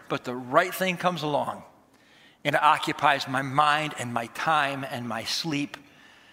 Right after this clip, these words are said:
I don't eat. I, it, it, it, it consumes me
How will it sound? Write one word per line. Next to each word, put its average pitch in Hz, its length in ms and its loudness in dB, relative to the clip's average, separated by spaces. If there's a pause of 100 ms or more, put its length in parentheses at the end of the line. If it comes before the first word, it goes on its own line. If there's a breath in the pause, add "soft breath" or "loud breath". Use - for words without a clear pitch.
(420 loud breath)
I 135 140 2
don't 127 220 -6
eat. - 400 -2 (140)
I, 123 540 -4
it, 139 240 -6
it, 143 140 -2
it, 143 180 -6
it 135 340 -6
consumes 143 720 -2
me - 240 -12